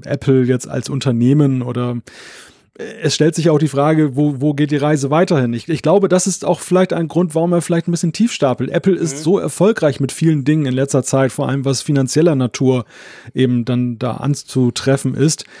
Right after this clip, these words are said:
Speaker 1: dass sich eben die Frage stellt, wo sind da denn da die nächsten Ziele?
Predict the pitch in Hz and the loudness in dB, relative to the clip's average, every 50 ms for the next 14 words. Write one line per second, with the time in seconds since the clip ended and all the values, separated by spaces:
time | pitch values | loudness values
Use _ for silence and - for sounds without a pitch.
0 | - - - - - - 139 135 - 139 - 160 147 147 147 139 139 - - 139 | -20 -20 -20 -12 -2 -2 0 0 0 -2 0 2 2 2 2 2 0 0 -2 0
1 | 135 151 156 147 - 156 151 143 - - 139 143 - - - - - - - _ | 2 2 2 4 4 2 2 2 -2 -12 -16 -16 -16 -18 -20 -18 -18 -20 -20 _
2 | _ _ _ - 120 127 143 156 151 139 175 180 165 165 151 139 151 151 147 143 | _ _ _ -12 -4 0 2 2 4 4 2 2 4 2 2 2 0 0 0 2
3 | 151 143 143 143 139 147 156 147 - - 139 - - - - 220 240 208 127 113 | 0 0 0 0 2 2 0 0 0 -4 -4 -4 -2 0 2 4 4 4 2 0
4 | 113 104 - | -2 -8 -14